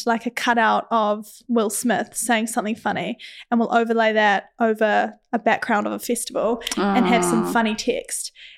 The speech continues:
Speaker 1: And although that's not their brand on Instagram, they would probably die if I posted that on their Instagram
Speaker 2: Mm-hmm.
Speaker 1: because I'm posting it to TikTok.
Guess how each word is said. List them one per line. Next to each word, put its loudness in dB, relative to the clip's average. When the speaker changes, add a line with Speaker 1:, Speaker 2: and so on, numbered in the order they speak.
Speaker 1:
And 2
although 4
that's 2
not 0
their 2
brand 0
on 2
Instagram, -2
they 2
would 0
probably -4
die 2
if 0
I 0
posted -4
that 0
on -6
their -4
Instagram 2
Speaker 2:
Mm-hmm. 2
Speaker 1:
because 0
I'm 2
posting -2
it -6
to -10
TikTok. -2